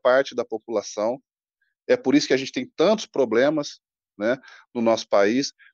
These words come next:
porque a gente, é, só tem olhos pro sucesso,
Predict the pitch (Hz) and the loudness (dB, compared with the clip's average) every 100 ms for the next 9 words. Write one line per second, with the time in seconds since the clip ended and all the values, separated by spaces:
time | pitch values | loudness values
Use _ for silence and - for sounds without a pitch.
0 | - 131 135 127 110 127 131 131 127 - | -4 0 4 4 4 -2 -2 0 0 -2
1 | _ _ _ - 120 127 - 139 123 131 | _ _ _ 0 2 2 0 2 4 4
2 | 139 - - _ _ _ 135 131 131 - | 2 -2 -14 _ _ _ -2 -2 -4 0
3 | 117 127 151 - | 2 2 0 -10